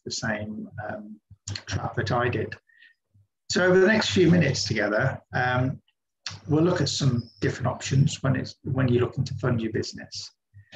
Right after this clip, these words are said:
We'll look more specifically at business grants, um, some examples of, of business grants, um, how to find them, and a few tips on, on, on what to do and how to align your business.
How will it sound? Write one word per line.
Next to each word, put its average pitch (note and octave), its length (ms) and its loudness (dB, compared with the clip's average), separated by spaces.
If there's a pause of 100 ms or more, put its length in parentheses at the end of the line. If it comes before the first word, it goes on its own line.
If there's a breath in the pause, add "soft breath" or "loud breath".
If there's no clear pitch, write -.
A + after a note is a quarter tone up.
(260 loud breath)
We'll D#3 100 4
look G3 140 2
more G3 160 4
specifically - 960 0
at - 140 -4
business A#2+ 360 0
grants, - 840 -4 (400)
um, A#2 500 -2
some C#3+ 220 4
examples C#3+ 800 2
of, A2+ 160 -6 (200)
of - 140 -6
business A#2+ 300 0
grants, D3 640 0 (300)
um, A#2+ 380 0 (1120)
how - 200 -10
to E3 180 -2
find C#3 320 4
them, E3+ 160 4 (1120 soft breath)
and D#3+ 120 0
a E3+ 60 0
few G3 220 2
tips - 600 -4
on, C#3+ 400 4
on, C3+ 240 2
on C#3 260 2
what C#3 180 0
to - 80 -2
do C3+ 220 -2
and B2 80 -2
how A#2+ 160 -2
to B2+ 200 -6
align A#2+ 220 0
your A#2 120 -2
business. - 680 -6